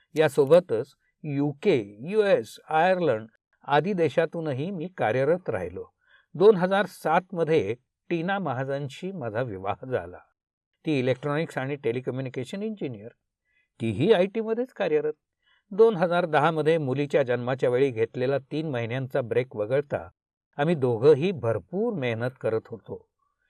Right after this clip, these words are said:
Infosys-मधील माझा ग्राफ योग्य वेगानं पुढे जात होता. तिथला अकरा वर्षांचा अनुभव माझ्यासाठी एखाद्या एमबीए पेक्षा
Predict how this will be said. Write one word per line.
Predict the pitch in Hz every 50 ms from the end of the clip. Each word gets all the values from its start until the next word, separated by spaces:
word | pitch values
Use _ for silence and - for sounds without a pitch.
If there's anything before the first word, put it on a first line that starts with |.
| _ _ _ _ _
Infosys-मधील | 196 202 190 - 240 214 - - 214 170 - 190 165 156 143 156 175
माझा | 170 151 127 123 139 143
ग्राफ | 120 123 135 151 139 98 107 117 - _ _ _ _ _ _ _ _ _ _ -
योग्य | 139 151 196 226 208 190 180 214 202
वेगानं | 170 147 139 127 135 135 143 180
पुढे | 180 - 127 117 117 113
जात | 104 98 95 -
होता. | - 104 98 _ - 95 - _ _ _ _ _ _ _ _ _ _ _ _ _ -
तिथला | 135 131 - 147 156 156 151
अकरा | 139 117 - - 151 156 170
वर्षांचा | 160 139 117 113 - 139 131 135 127 151 110
अनुभव | 110 120 107 117 135 156
माझ्यासाठी | 151 127 104 101 120 127 123 - 117 113 - 151
एखाद्या | 151 120 - - 123 123 143 151 - - _
एमबीए | - 117 107 98 110 131 151 170 196
पेक्षा | 185 - 101 - - - 185